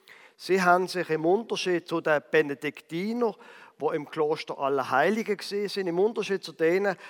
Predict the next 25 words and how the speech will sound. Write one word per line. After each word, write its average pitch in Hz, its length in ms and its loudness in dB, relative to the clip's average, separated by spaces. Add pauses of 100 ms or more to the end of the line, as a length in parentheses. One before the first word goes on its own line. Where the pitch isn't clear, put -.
(140)
haben 160 220 -2
sich 170 160 -10
die - 80 -20
Franziskaner 151 1000 -4 (300)
um 139 240 -4 (160)
die 135 60 -12
Leute - 480 -12
gekümmert, 113 720 -6 (220)
haben 120 200 -6
frei 165 300 2
predigt, 180 580 4
sind 185 280 -4
zu 175 120 -6
den 160 160 -4
Leuten 170 200 -8
gegangen, 165 500 -2 (220)
haben 151 240 -2
ihnen 160 440 -2 (240)
wollen 135 460 0 (260)
helfen. 98 560 -14 (920)
Der 120 80 -12
Hofmeister 208 760 2 (400)
ist 165 380 -4 (220)
Franziskanermönch 135 1500 -6
geworden. 107 560 -8